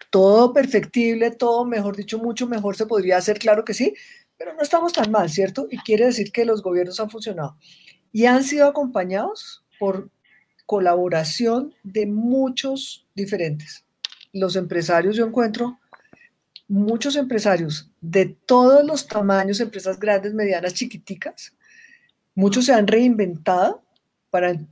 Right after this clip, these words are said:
encontrar una nueva vida en esta, en esta pandemia. Por ejemplo, ¿Qué tal la cantidad de empresas que ahora hacen,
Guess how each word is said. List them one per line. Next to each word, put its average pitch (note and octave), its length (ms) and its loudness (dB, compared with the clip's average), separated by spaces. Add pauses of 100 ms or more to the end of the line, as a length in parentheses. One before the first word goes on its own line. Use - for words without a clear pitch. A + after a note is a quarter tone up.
(120)
encontrar E3+ 500 -4
una G#3 180 2
nueva G#3+ 320 6
vida A3+ 260 2
en A3+ 100 -2
esta, A3 560 -2
en F3 140 -8
esta E3 240 -4
pandemia. G3 420 -2
Por F#3+ 120 -8
ejemplo, F3 320 -2 (480)
¿Qué C4 80 -4
tal D4+ 180 4
la D#4 80 6
cantidad B3 380 4
de G#3+ 60 2
empresas C4 440 0
que C4 100 -2
ahora G3+ 320 6
hacen, A#3 540 0